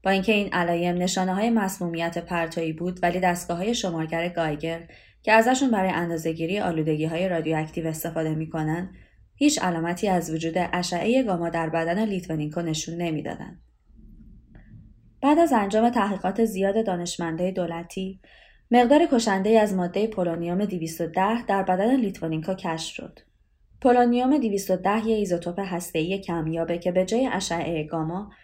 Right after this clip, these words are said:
از خودش اشعهٔ آلفا ساطع می‌کنه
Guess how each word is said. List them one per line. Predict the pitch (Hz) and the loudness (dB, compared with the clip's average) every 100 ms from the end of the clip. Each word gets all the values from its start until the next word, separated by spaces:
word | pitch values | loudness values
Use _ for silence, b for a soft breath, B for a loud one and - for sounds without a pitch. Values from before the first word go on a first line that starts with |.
| b b - | b b -2
از | 226 226 | -2 2
خودش | 262 269 | 2 2
اشعهٔ | 202 202 190 196 | 0 -2 -2 0
آلفا | 180 165 165 | 0 -2 -4
ساطع | 180 160 151 151 151 | -6 -6 -6 -8 -8
می‌کنه | 160 156 151 151 | -10 -8 -8 -8